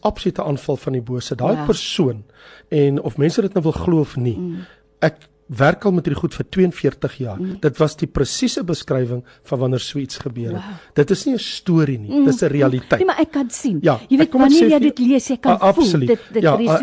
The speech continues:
Speaker 1: ek sal
Speaker 2: met jou
Speaker 1: verby van die
Speaker 2: gees.
Speaker 1: goed vir jou sê, dis nonsens.
Speaker 2: Mm.
Speaker 1: Hierdie is nie nonsens nie,
Speaker 2: Mm.
Speaker 1: dat dit werklik gebeur met hierdie
Speaker 2: Mm.
Speaker 1: persoon. Ek het geen twyfel daaroor nie, maar jy sal ook sien dat uiteindelik toe die persoon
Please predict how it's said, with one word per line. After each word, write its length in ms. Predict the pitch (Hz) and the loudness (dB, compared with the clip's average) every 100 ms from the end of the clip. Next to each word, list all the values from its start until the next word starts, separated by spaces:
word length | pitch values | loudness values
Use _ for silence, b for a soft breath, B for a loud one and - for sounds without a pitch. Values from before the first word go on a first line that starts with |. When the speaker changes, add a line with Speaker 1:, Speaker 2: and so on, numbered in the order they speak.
| 220 | 2
Speaker 1:
ek 40 | 214 | 2
sal 140 | 220 | 4
Speaker 2:
met 80 | 208 - | 4 2
jou 100 | 139 | 2
Speaker 1:
verby 160 | 143 185 | 2 4
van 80 | 175 | 2
die 80 | |
Speaker 2:
gees. 40 | 160 | 2
Speaker 1:
goed 120 | 185 | 0
vir 120 | 175 | 0
jou 140 | 147 170 | 0 0
sê, 40 | |
dis 140 | 143 - | -2 0
nonsens. 500 | 120 120 - 123 185 | -2 -2 -6 -4 -4
Speaker 2:
Mm. 140 | 170 | -2
Speaker 1:
Hierdie 160 | 151 160 | 0 2
is 120 | 190 | 2
nie 80 | 269 | 2
nonsens 520 | 160 120 - 135 113 | 2 0 -2 -6 -2
nie, 100 | 190 | -2
Speaker 2:
Mm. 160 | 175 151 - | 0 -2 -4
Speaker 1:
dat 120 | 139 | -4
dit 100 | 131 | -2
werklik 380 | 127 123 143 - | -4 -2 -6 -6
gebeur 260 | 131 127 | -4 -4
met 140 | 127 120 | -4 -6
hierdie 160 | 123 | -6
Speaker 2:
Mm. 60 | 175 | -6
Speaker 1:
persoon. 320 | 170 - - - B B - | -6 -8 -10 -12 B B -10
Ek 80 | |
het 120 | - - | -8 0
geen 180 | 233 196 | 2 4
twyfel 320 | 160 139 139 | 0 0 -4
daaroor 220 | 127 123 | -6 -8
nie, 80 | 117 | -4
maar 380 | 120 190 98 - b b b | 0 0 0 -10 b b b
jy 80 | 151 | -4
sal 240 | 143 156 - | 0 0 2
ook 220 | 277 277 | 0 0
sien 300 | - - 113 b b b | -4 -8 -10 b b b
dat 220 | - 143 - | -2 -2 -2
uiteindelik 640 | 127 - 254 262 151 139 | -6 -2 0 0 0 -2
toe 120 | 156 | -4
die 140 | 131 135 | -2 -4
persoon 420 | 156 - 180 | -4 -4 -4